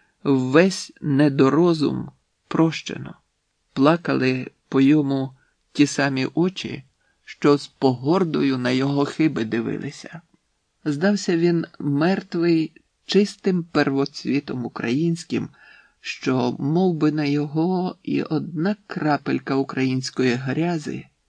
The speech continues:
не впала. Чистими слізьми брати по братові заплакали».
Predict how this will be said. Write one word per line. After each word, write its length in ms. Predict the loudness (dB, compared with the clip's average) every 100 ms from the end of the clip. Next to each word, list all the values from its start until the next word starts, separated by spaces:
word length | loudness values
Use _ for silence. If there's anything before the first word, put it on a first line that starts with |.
| _
не 240 | -4 -2 -2
впала. 640 | -4 -8 -10 -10 -14 -18 _ _ _ _
Чистими 500 | 2 2 4 0 0
слізьми 760 | 0 2 2 2 -2 -4 -6 -14 _ _ _ _
брати 800 | -8 -2 0 0 -2 -2 -2 -4 _ _ _ _ _
по 160 | -2
братові 800 | -2 0 0 0 -4 -4 -6 -8 _ -10
заплакали». 840 | -10 -8 -10 -10 -12 -16 -16 -18